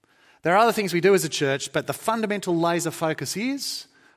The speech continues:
preaching the message of the Bible to our church, to the coast, to our country, to the world. Now, why is that? 'Cause there's lots of things we could be doing as a Christian church, aren't there?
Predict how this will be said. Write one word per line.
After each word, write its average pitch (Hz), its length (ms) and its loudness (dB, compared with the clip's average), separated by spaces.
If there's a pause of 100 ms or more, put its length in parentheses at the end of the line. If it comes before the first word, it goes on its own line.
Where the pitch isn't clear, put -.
(160)
preaching 170 480 -4
the 151 100 -2
message 135 440 -6
of 113 80 -14
the 117 100 -6
Bible 120 420 -4
to - 220 -10
our 113 100 -2
church, - 640 -4 (280)
to 151 100 -10
the 127 100 -6
coast, 202 680 -2
to 151 140 -4
our 131 100 2
country, 151 720 -8
to - 140 -10
the 123 80 -6
world. 120 420 -4 (300)
Now, 180 140 -2
why 220 240 4
is 220 180 -2
that? - 200 -8 (680)
'Cause 175 100 -2
there's 185 120 0
lots 254 200 2
of 190 100 0
things 180 220 -2
we 170 60 -2
could 180 120 0
be 160 100 0
doing 170 280 2
as 135 160 -6
a 147 80 -6
Christian - 440 -6
church, 151 400 -4
aren't 180 220 -2
there? - 220 -10